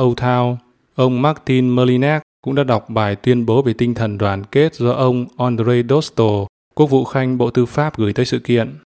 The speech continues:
Màn biểu diễn luyện công ôn hòa và tái hiện cảnh tra tấn của Đảng Cộng sản Trung Quốc đã thu hút nhiều người nán lại và xem.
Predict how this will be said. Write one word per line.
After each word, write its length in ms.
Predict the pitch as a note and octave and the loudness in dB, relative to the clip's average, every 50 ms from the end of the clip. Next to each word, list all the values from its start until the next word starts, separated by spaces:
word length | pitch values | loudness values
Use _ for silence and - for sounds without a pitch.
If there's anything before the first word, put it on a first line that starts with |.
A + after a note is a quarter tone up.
| _ _ _ _ _ _ _ | _ _ _ _ _ _ _
Màn 180 | - B2 A#2+ A#2 | 0 2 2 4
biểu 160 | A2 G#2+ G#2 | 4 2 2
diễn 180 | G2+ A#2 C3+ C#3+ | 2 2 0 2
luyện 260 | C#3 C3+ B2 A#2+ B2+ | 2 2 2 2 0
công 340 | - - C3+ C3 C3 B2+ - | 0 2 2 2 2 0 0
ôn 200 | C#3+ C3 C3 B2 | 2 2 2 2
hòa 460 | A2 A#2 A2 G#2+ G#2 G2+ G2+ G2 G2 | 0 0 0 0 0 -2 -4 -6 -6
và 120 | G#2+ G#2 G#2 | -8 -8 -4
tái 200 | - A2 A#2+ C3+ | -2 -2 -2 0
hiện 280 | C3+ C3 A#2 - - | 0 0 0 -2 -4
cảnh 240 | - - G#2+ G2 F#2+ | -6 -4 -4 -4 -6
tra 200 | - - B2+ B2+ | -4 -4 -4 -2
tấn 260 | A#2+ - A#2 A#2 C#3+ | 0 0 -2 -2 0
của 120 | D3+ - G#2+ | -2 -2 -4
Đảng 160 | G#2 F#2+ F#2+ | -2 -4 -4
Cộng 160 | - A#2+ B2 | -6 -6 -6
sản 180 | - - G#2 G2 | -6 -8 -8 -4
Trung 180 | - B2+ B2+ | -2 -4 -2
Quốc 360 | A#2 - C#3 D3+ D#3 D#3 - | 0 4 4 4 4 2 -2
đã 100 | C3+ C3 | -6 -6
thu 200 | C3 - C#3 B2+ | -2 2 2 4
hút 200 | C3 C#3+ F3 E3+ | 4 4 2 2
nhiều 180 | B2+ A2+ A2 G#2 | 2 0 0 0
người 280 | G#2+ G#2 A2 G#2 G2+ G2+ | 0 0 0 0 0 -2
nán 240 | G#2 G#2+ A#2 C3+ | -4 -4 -4 -2
lại 220 | C#3 C3+ B2 - G#2+ | -2 -2 -2 -2 -4
và 100 | G#2+ G2+ | -4 -4
xem. 420 | - - B2 B2+ B2 B2 B2 B2+ | -4 -2 -2 -2 -2 -2 -4 -6